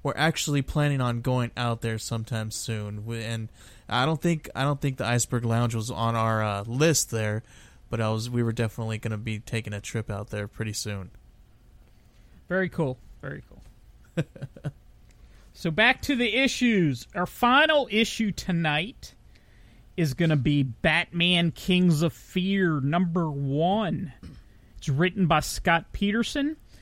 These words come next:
Speaker 2: Kelly Jones is the artist. Michelle Madsen is the colorist. Rob Lay letterer. Bill Sienkiewicz has a variant cover. Dave Winges is the editor, and Jamie Rich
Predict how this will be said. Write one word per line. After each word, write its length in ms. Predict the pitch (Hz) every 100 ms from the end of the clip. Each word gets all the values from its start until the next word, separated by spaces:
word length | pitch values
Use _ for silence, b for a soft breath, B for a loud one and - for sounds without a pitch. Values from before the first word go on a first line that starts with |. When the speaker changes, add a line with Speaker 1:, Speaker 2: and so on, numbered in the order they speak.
| b b -
Speaker 2:
Kelly 460 | - 208 190 190 151
Jones 600 | 135 175 196 220 214 180
is 140 | 170
the 120 | -
artist. 720 | - 180 196 240 285 - - - b b
Michelle 500 | 165 - - 196 190
Madsen 680 | 175 165 175 202 - 240 220
is 120 | 185
the 80 | 185
colorist. 640 | - 208 220 285 285 - 151
Rob 320 | 185 180 175
Lay 300 | 156 170 196 214
letterer. 520 | 190 202 247 320 349 - b b b b b
Bill 340 | 175 208 208 202
Sienkiewicz 1080 | - 226 208 - - 302 302 262 - -
has 200 | - 190
a 60 | 180
variant 580 | 151 196 214 226 220 -
cover. 520 | - 262 302 190 139 - - - - 147 117
Dave 340 | 185 208 226
Winges 1160 | 180 147 143 156 214 269 254 190 143 139 - - -
is 180 | 160 147
the 160 | 170
editor, 520 | 180 208 220 247 262
and 280 | - 175 180
Jamie 360 | 139 196 220 226
Rich 420 | 202 214 - -